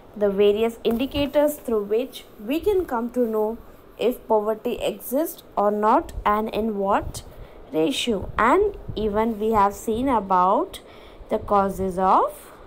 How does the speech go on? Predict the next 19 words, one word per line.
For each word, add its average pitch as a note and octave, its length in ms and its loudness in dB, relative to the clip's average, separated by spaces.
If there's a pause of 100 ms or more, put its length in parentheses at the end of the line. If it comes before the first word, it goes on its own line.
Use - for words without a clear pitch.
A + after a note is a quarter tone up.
(120)
poverty, F3+ 580 -4
right? C#4 420 -4 (1200)
Today D#4 240 2
we D#4 180 2
are C#4 100 2
going A#3+ 280 -2
to B3+ 120 -2
discuss A#3 560 -4
about G#3+ 480 0
the B3 120 2
measures A#3+ 880 2 (360)
to B3 140 2
reduce G3+ 520 0
the C#4 480 2 (320)
poverty. F3 580 -6 (500)
See C4+ 200 0
children, G#3+ 480 2
by G3 240 4
now A3+ 500 4